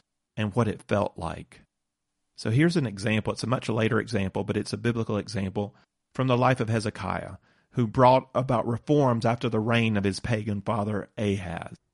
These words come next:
Speaking to the priests in Second Chronicles twenty-nine ten to eleven, Hezekiah says this,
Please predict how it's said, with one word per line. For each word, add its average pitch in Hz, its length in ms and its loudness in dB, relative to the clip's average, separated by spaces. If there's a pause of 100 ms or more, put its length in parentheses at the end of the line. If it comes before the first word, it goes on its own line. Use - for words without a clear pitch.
(920)
Speaking 131 500 -6
to 117 100 -2
the 104 80 -2
priests 127 360 0
in 113 80 -6
Second 123 380 -4
Chronicles 110 520 -6
twenty-nine 101 440 -6
ten 117 200 -8
to - 120 -8
eleven, 110 460 -2
Hezekiah 101 540 -4
says 101 280 -6
this, 98 400 -2